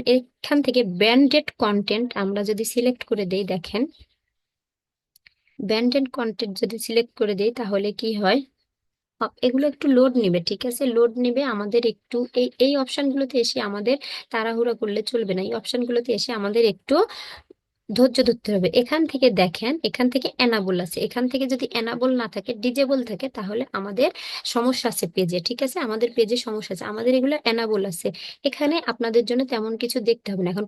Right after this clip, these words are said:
পলিসি ইস্যু, পলিসি ইস্যু যে অপশনটা আছে, এটা ফোনেও কিন্তু সেম অপশন, ল্যাপটপেও যা, মেটা বিজনেস সুইটে, ফোনেও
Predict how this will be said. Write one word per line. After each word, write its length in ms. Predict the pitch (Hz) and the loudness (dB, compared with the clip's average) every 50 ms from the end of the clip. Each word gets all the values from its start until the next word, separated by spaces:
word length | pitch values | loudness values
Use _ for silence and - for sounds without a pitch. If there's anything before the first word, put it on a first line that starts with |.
| - _ | -4 _
পলিসি 460 | - 262 269 294 339 339 - - 311 269 | -2 0 0 0 -2 -2 -2 -4 -4 -4
ইস্যু, 220 | 208 170 - - 175 170 | -4 -4 -4 -6 -6 -6
পলিসি 380 | - - 247 262 285 277 - 320 | -4 -4 -2 -2 -2 -2 -4 -4
ইস্যু 200 | 302 285 - - 254 | -4 -4 -4 -6 -2
যে 140 | 226 254 247 | 0 0 0
অপশনটা 460 | 233 233 - - - 233 233 233 240 214 | 0 0 -2 -2 -2 -2 -2 -2 -2 -2
আছে, 240 | 202 - - - 240 330 - - - - - - - _ _ _ - | -2 -2 0 2 2 2 0 -6 -18 -20 -20 -20 -20 _ _ _ -2
এটা 160 | 233 - 254 | 2 2 2
ফোনেও 400 | 247 - 269 269 285 311 320 320 320 | 2 4 4 4 6 4 4 2 2
কিন্তু 240 | 320 311 294 285 311 285 | 2 0 2 2 0 -2
সেম 280 | - - 277 277 277 254 | 2 4 4 4 6 4
অপশন, 300 | 202 170 - - - 185 196 | 2 2 -2 -2 0 0 2
ল্যাপটপেও 640 | 208 220 226 - _ - 262 240 - - 262 262 262 | 2 0 -2 -2 _ -2 -2 0 2 4 4 4 4
যা, 180 | 220 - 240 247 254 | 4 2 0 2 2
মেটা 280 | 240 220 214 - 220 208 | 0 0 0 -2 -4 -2
বিজনেস 360 | 208 214 208 233 233 240 240 - | -4 -4 -4 -4 -4 -2 -2 -2
সুইটে, 360 | - 233 226 226 220 247 247 | -4 -4 -4 0 2 0 0
ফোনেও 400 | 247 - - 226 220 233 240 254 | 0 0 -4 -2 0 2 2 2